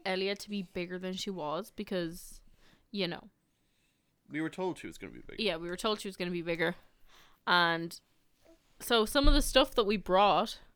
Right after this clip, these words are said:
Speaker 2: Was too big for her.
Speaker 1: was huge on her. Like,
Speaker 2: Yeah.
Speaker 1: we brought some zero to one month, um, sleep suits.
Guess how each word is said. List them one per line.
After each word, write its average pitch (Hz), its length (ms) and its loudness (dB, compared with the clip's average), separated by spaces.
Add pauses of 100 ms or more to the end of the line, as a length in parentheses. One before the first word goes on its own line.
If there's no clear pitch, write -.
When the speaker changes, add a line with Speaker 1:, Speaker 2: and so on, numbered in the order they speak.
(220)
Speaker 2:
Was 123 180 -12
too 131 120 -8
big 139 200 -4
for 123 140 -10
her. 113 180 -12
Speaker 1:
was 220 240 0
huge 339 400 2
on 196 100 2
her. 170 120 -6
Like, 196 220 0
Speaker 2:
Yeah. 123 180 -8
Speaker 1:
we 254 160 0
brought 294 380 2
some 254 320 -2
zero 220 340 0
to 220 140 -6
one 202 260 -2
month, 196 320 -2 (1000)
um, 175 480 0 (1000)
sleep 269 320 -4
suits. - 460 -8